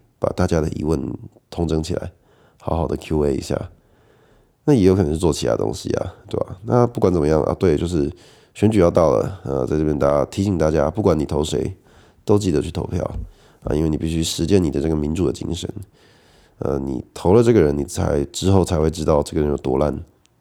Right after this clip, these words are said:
所以我觉得大家都会说，“你应该说服谁，说服谁投谁啊。”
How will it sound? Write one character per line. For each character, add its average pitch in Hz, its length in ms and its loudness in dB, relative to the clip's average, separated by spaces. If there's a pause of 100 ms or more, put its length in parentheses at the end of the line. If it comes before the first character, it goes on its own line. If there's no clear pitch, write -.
(200)
所 78 160 0
以 - 20 2
我 76 140 2
觉 78 120 0
得 71 220 2 (760)
大 80 120 4
家 90 40 6
都 98 120 6
会 98 80 6
说 95 120 4
，“你 85 140 2
应 104 80 2
该 139 80 6
说 139 220 2
服 104 120 0
谁， 95 160 2
说 117 200 2
服 98 120 -2
谁 87 140 0
投 85 180 0
谁 80 200 0
啊。” 71 100 2